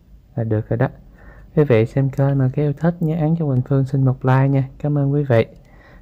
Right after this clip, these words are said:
Quý vị nào chưa đăng ký kênh á, nhớ ấn đăng ký kênh để khi nào mình có video mới thì YouTube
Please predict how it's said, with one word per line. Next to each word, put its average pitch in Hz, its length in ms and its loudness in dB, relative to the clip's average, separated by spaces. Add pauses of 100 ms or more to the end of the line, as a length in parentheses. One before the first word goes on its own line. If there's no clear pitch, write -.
(120)
Quý 156 60 2
vị 127 220 2
nào 123 180 2
chưa 139 160 0
đăng 135 160 0
ký 151 140 -2
kênh 143 360 2
á, 151 80 0 (100)
nhớ 160 120 -2
ấn 147 180 0
đăng 139 140 0
ký 139 140 -2
kênh 143 280 2 (760)
để 135 500 0
khi 139 140 2
nào 123 240 4
mình 117 180 0
có 139 120 0
video 139 260 2
mới 135 320 2
thì 131 140 0
YouTube 131 320 -4